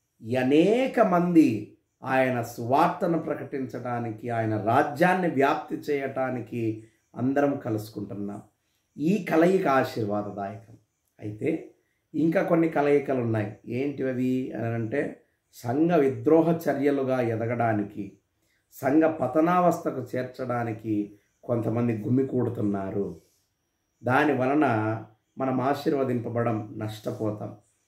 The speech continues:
ఈ క్రిస్మస్ పండుగ మన జీవితాలలో సంతోషాన్ని నింపేటటువంటి పండుగ. మరియమాత,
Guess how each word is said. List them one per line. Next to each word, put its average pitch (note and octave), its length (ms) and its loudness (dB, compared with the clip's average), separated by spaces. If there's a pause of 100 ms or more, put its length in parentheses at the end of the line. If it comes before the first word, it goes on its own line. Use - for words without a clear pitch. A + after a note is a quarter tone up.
(440)
ఈ A2 260 -4
క్రిస్మస్ D3 500 0 (100)
పండుగ G#2+ 460 0 (960)
మన G#2+ 260 -4
జీవితాలలో B2+ 720 0
సంతోషాన్ని A#2+ 800 -4
నింపేటటువంటి A2+ 1120 -4 (360)
పండుగ. G2+ 340 -2 (380)
మరియమాత, B2 600 0